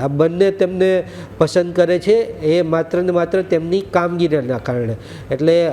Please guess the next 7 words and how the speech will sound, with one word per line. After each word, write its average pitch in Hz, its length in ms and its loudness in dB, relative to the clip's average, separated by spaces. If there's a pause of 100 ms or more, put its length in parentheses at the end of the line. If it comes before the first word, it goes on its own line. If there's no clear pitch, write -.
(120)
જ્ઞાતિગત 180 640 0
સમીકરણમાં 180 800 2
જો 175 360 2 (200)
ફિટ 180 240 2 (240)
બે-, 160 280 4
બેસતા 160 460 2
હોય 139 200 2